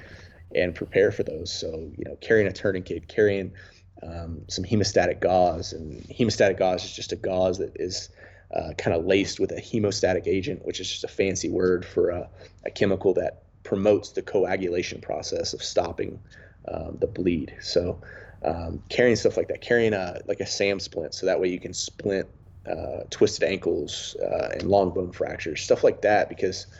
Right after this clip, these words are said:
um, that's where a lot of people get out there and get messed up. You know, um, they have a,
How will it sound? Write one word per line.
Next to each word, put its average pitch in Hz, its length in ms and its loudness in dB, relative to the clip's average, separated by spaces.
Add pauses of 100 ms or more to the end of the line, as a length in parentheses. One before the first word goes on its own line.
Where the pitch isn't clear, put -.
(380)
um, 87 340 0
that's 107 280 0
where 120 100 8
a 95 40 4
lot 98 160 4
of 90 60 -4
people 95 160 -4
get 95 140 0
out 92 160 0
there 92 120 2
and 87 80 -8
get 90 140 -10
messed 90 260 -6
up. 92 280 0
You 85 60 -4
know, 90 200 -8 (440)
um, 85 340 -8
they 92 140 0
have 92 180 2
a, - 320 0